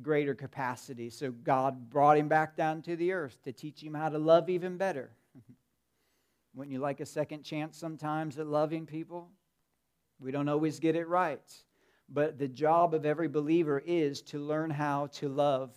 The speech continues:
and learning how to love takes maturity. <clears throat>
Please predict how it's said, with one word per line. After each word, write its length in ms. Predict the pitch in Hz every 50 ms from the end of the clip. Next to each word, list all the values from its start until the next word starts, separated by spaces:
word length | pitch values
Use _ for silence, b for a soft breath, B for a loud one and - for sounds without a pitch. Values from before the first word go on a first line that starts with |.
| _ _ _ _ _ _ -
and 240 | 147 139 139 139 139
learning 300 | 165 180 196 196 185 165
how 200 | 151 147 143 135
to 160 | 135 - 143
love 380 | 131 127 131 131 131 135 131 - _ _ _ _ _ _ _ _ _ _ _ _ _ _ _ _
takes 280 | 156 139 131 - -
maturity. 760 | 139 131 - - - 139 131 123 117 123 - - 123 113 120 _ _ _ _ _ _ _ 101 98 _ _ _ _ _ _ _ _ _ _ _ _ _ _ _ _ _ _ _ _ _ _ _ _ _ _ 143
<clears throat> 80 | 135